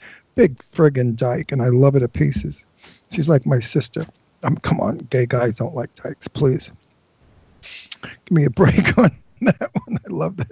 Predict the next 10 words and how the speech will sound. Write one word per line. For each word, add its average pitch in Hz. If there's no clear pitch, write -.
They, 311
they 208
really 240
are 190
defending 185
les-, 190
good. 320
Defend 269
lesbians. 143
Good. 254